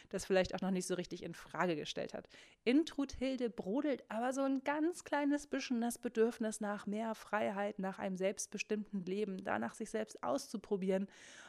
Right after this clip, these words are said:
Und irgendwie zwickt sie das und, mm, sie weiß nicht so richtig, damit umzugehen. Und dann trifft sie auf jemanden,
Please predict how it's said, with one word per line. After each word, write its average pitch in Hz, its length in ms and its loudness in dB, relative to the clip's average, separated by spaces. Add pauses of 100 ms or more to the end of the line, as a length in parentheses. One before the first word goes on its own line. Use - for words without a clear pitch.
(100)
Und 208 300 2
irgendwie 226 320 4
zwickt - 380 -4
sie 226 80 2
das 220 320 0
und, 196 320 -2 (260)
mm, 220 300 -2
sie 208 180 -2
weiß 233 300 -2
nicht 240 160 2
so 240 80 2
richtig, 196 420 -2
damit 208 340 -4
umzugehen. 190 600 0 (460)
Und 190 500 2
dann 190 140 4
trifft - 340 0
sie - 140 0
auf - 200 -2
jemanden, 185 540 0